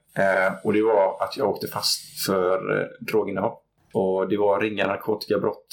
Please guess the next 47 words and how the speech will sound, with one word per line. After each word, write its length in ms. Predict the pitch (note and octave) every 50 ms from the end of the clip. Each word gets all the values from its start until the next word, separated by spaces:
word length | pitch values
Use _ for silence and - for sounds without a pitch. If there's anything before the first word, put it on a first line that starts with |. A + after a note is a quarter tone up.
| - - - _ _ _ _ _ _ _ _ - - -
Och 160 | - G#2+ G#2+
det 120 | G#2 G#2 G2+
var 300 | - A#2+ G#2 F#2+ F#2 - - -
på 360 | - A2+ G2 F2+ F2+ F2+ F2+ - - _ _ _ _ - - -
samma 220 | A#2 G2 F#2+ F2+
klubb 360 | - - - A2+ A#2+ B2 - - - - _ _
som 360 | - - - - - G2+ G2
en 60 | F#2+
kyrka 320 | F#2+ - A2 G#2 - - G#2+
jag 80 | G#2+
hade 140 | A2 G#2+ G#2
börjat 220 | G2 G#2 G2+ G2 -
gå 200 | - F#2 F#2 -
till 120 | - F#2
ibland 400 | F2+ D#2 F#2+ F#2 F2+ F2+ F2+ - -
hade 260 | - - F#2+ F2+ F2+
gudstjänster. 540 | F#2 F2+ - - E2+ F#2+ F#2 - G2+ G#2+ - - - _ _ _ _
Och 80 | A2
det 80 | G2 A2
insåg 540 | - B2 B2 A2 - - - G#2 F#2 E2+ E2+
jag 240 | G#2 G#2+ A2 - -
först 460 | - G#2+ - - - - - - -
när 100 | F#2+ F#2
jag 100 | F#2 F#2
åkte 180 | - - -
fast. 300 | F#2 F#2+ F#2+ - - - - - - _ _ _ _ _ -
Så 240 | - - - G#2+ G#2
då 280 | F#2 A2+ A2 G2 F#2+
så 260 | - - - A2 G2
bara 380 | F#2+ G2 G#2 F#2+ F#2+ G2 G2 - - - _ _ _ _ _ _ - -
klickade 320 | G#2+ - - - D2+ -
det 80 | - -
för 80 | A2
mig 280 | G#2+ F#2+ F2 F#2+ G2+ -
att, 200 | - - - - - - - -
nej 180 | - - F#2+ F#2+
men 200 | F#2 F#2 - -
det, 340 | - F2+ F2+ F#2+ F#2+ - -
det 340 | G2+ F#2+ F#2+ F#2 F#2+ F#2+ F2+
är 140 | F#2 F#2 -
faktiskt 680 | - - - - - - - - - - - G2 F#2+
bra 320 | - - F2+ F#2 F#2 F#2+ -
att 80 | -
jag 80 | - -
åkte 180 | F#2+ - - -
fast 380 | - - - - - - -
och 460 | - - E2+ E2+ E2+ - - D#3 -